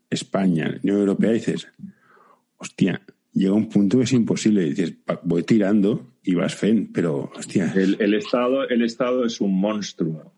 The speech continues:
Speaker 2: es un monstruo y cada vez las esferas de libertad del individuo son menores. Y ahí, evidentemente, el derecho juega un papel. Nosotros, cuando salíamos de pequeños al monte o a la playa o tal,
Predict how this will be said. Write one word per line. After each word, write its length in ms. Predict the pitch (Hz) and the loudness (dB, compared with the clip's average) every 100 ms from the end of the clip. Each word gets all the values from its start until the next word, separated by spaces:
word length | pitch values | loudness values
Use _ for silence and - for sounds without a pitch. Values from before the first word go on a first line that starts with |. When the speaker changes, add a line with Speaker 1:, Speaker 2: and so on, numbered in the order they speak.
| _ - | _ -16
Speaker 2:
es 120 | - | -4
un 120 | 110 104 | 0 2
monstruo 680 | 113 110 - 113 104 104 - | 2 0 -2 0 2 0 0
y 120 | 101 | 0
cada 260 | 95 95 90 | 2 0 2
vez 200 | 95 101 | 0 0
las 180 | 104 107 | 0 -2
esferas 440 | - 104 98 101 | -2 0 0 0
de 80 | 104 | 2
libertad 540 | 101 92 87 - 98 | 2 2 -2 -2 0
del 120 | 98 | 0
individuo 420 | 98 90 92 98 104 | 0 2 2 2 -2
son 200 | 107 101 | -2 0
menores. 460 | 90 92 90 - _ - | 2 2 0 -4 _ -2
Y 120 | 95 | 0
ahí, 160 | 90 98 | 2 2
evidentemente, 560 | 104 110 110 107 104 | 2 0 0 0 0
el 80 | 117 | 2
derecho 340 | 92 95 123 117 | 2 0 0 -2
juega 280 | 113 107 92 | 0 0 0
un 80 | 80 | -4
papel. 460 | - 101 107 101 - - _ | -4 -2 -2 -2 -8 -20 _
Nosotros, 500 | 92 98 90 - - - | -2 0 0 -2 -4 -8
cuando 240 | - 98 90 | -2 0 0
salíamos 600 | 92 90 95 101 101 101 | 2 2 4 2 2 2
de 80 | 101 | 0
pequeños 460 | 101 113 113 90 | 0 0 0 0
al 160 | 101 87 | -2 0
monte 300 | 107 117 101 | 0 0 0
o 80 | 90 | 0
a 40 | |
la 120 | 85 | 0
playa 220 | 107 110 110 | 0 0 0
o 20 | |
tal, 200 | 117 | -2